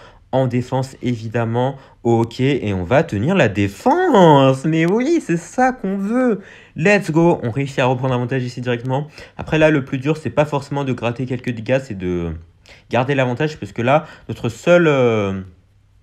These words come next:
moyen de gratter, bah, c'est, euh, le mineur, vu que le ballon ne passera pas, hein. On va pas se voler la face.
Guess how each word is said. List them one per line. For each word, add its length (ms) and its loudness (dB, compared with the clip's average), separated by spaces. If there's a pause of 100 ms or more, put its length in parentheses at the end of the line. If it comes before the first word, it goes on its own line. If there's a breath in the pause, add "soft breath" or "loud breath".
(220)
moyen 220 0
de 60 0
gratter, 320 0
bah, 180 -2
c'est, 280 -8
euh, 480 -2
le 220 -4
mineur, 400 -2 (220 loud breath)
vu 60 -16
que 100 -4
le 160 -2
ballon 260 -2
ne 80 -4
passera 400 -6
pas, 80 -4
hein. 300 -4 (280 loud breath)
On 60 -6
va 40 -6
pas 140 -2
se 60 -10
voler 220 -4
la 120 -2
face. 380 -2